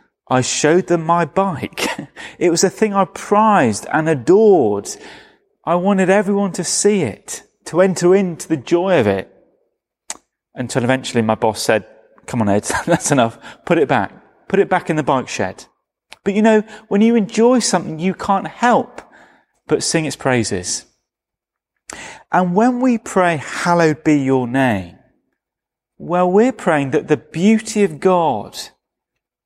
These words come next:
his brilliance, his grace, his glory, the goodness of his character, the rightness of his ways,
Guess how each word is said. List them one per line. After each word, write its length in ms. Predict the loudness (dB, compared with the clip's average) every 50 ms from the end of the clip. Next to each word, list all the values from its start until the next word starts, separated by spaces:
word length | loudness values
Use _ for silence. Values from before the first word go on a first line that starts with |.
| _ _ _
his 220 | -2 -2 -2 -2
brilliance, 1300 | -2 _ _ -2 2 2 4 4 4 2 2 2 0 -4 -8 -12 -10 -4 -2 -2 -2 -2 -4 -8 _ _ _ _ _ _ _
his 340 | _ -2 0 0 0 -2 -6
grace, 880 | -10 _ _ -4 -2 0 2 2 2 2 0 0 -2 -4 -8 -8 -8 -8
his 360 | -6 -4 -4 -4 -4 -6 -12
glory, 920 | -16 _ -8 -2 2 4 4 6 6 4 4 2 0 0 -4 -6 -12 -18 -20 _ _ _ _ _ _ _ _ _ _ _ _ _ _ _ _ -2
the 100 | -2 -2
goodness 580 | 0 0 0 0 0 -2 -2 -2 -2 -2 -2
of 80 | -2 -2
his 160 | -2 -2 -4
character, 640 | -8 -6 -2 0 0 2 0 -2 -2 -2 -2 -2 -2 -4 -10 -18 -18 -4 0
the 120 | 2 2
rightness 640 | 2 2 2 2 2 2 0 -4 -6 -6 -4 -4 -4
of 80 | -2 -4
his 160 | -4 -4 -2
ways, 800 | -2 0 2 2 2 0 0 -2 -6 -8 -10 -10 -10 -10 -12